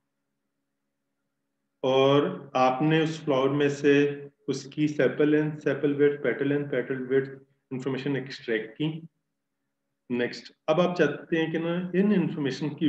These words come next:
बेस पे इसको predict किया जाए कि इसकी type क्या है, ये setosa है, versicolor है,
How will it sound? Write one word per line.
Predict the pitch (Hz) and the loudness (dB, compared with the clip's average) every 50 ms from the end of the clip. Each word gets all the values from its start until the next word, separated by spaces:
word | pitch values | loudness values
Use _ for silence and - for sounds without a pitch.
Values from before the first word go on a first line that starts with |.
| 123 | 2
बेस | 110 110 110 123 120 - - - - | 2 2 2 2 0 -2 -6 -6 -4
पे | 117 110 113 - - - _ _ _ _ _ _ _ _ - | -4 -4 -4 -6 -10 -14 _ _ _ _ _ _ _ _ -6
इसको | 135 135 - - 175 160 156 160 - - - | -4 -4 -4 -2 0 0 0 -2 -6 -8 -2
predict | - 147 135 131 127 143 156 156 - - - - | 2 4 4 4 4 2 0 0 -2 -8 -8 -2
किया | - 147 139 135 135 127 - | 0 2 4 4 4 2 2
जाए | 110 104 101 107 120 135 139 - _ _ _ _ _ _ _ _ - | 0 -2 -2 -2 -4 -6 -12 -18 _ _ _ _ _ _ _ _ 0
कि | 156 151 | 2 2
इसकी | 143 - - - - - 160 156 160 160 160 - - - - | 2 2 -2 -10 -12 -8 -4 -2 -2 -2 -2 -6 -10 -8 -4
type | 117 110 110 107 113 - - - | -2 0 0 0 0 -2 -4 -6
क्या | - 101 95 | -6 -6 -6
है, | 92 90 - _ _ _ _ _ _ _ _ _ _ _ _ _ _ _ _ _ _ _ _ _ _ _ _ _ - | -6 -8 -14 _ _ _ _ _ _ _ _ _ _ _ _ _ _ _ _ _ _ _ _ _ _ _ _ _ -8
ये | 120 123 123 | -2 -2 -2
setosa | 120 - - - 135 117 110 - - 151 | -2 -2 -4 -2 0 0 0 0 0 0
है, | 151 156 151 151 - - _ _ - | 0 0 -2 -4 -10 -16 _ _ -10
versicolor | 107 117 120 - - - 151 143 151 147 143 143 143 143 | -4 -4 -4 -4 -4 -4 -2 0 0 2 2 2 2 2
है, | 143 | 0